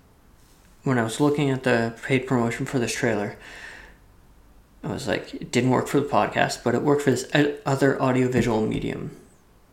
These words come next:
which is more, the trailer is more in line with that than it is with the filmmaking podcast. So, after the reception had kinda had its, you know, five minutes in the sun or whatever you wanna call it,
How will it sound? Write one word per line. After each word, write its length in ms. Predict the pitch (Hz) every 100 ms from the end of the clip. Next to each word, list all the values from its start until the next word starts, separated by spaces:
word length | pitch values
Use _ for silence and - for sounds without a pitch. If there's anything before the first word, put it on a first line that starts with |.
| _
which 260 | 110 120 120
is 160 | 117 131
more, 580 | 123 127 123 127 - -
the 100 | -
trailer 300 | 127 139 131
is 100 | 127
more 160 | 127 123
in 80 | 117
line 180 | 113 113
with 140 | -
that 240 | 113 110 -
than 140 | 110
it 60 | 107
is 160 | 110
with 120 | 117
the 40 | -
filmmaking 540 | - 107 98 - 110
podcast. 640 | - - - - - - - - - - - - - -
So, 400 | - 139 - - - - -
after 320 | 123 127 147
the 120 | 135
reception 720 | 127 - 120 - 123 117 - -
had 220 | 127 -
kinda 300 | 127 117 117
had 320 | 113 110 113
its, 420 | 104 - - 208 - - - - - - _ - _ - -
you 120 | 123
know, 140 | - - - - _ -
five 340 | - 117 117
minutes 280 | 120 117 -
in 60 | 123
the 80 |
sun 260 | - 113 110
or 80 | 120
whatever 240 | 117 113
you 100 | 110
wanna 160 | 107 107
call 240 | 117 120
it, 200 | 123 -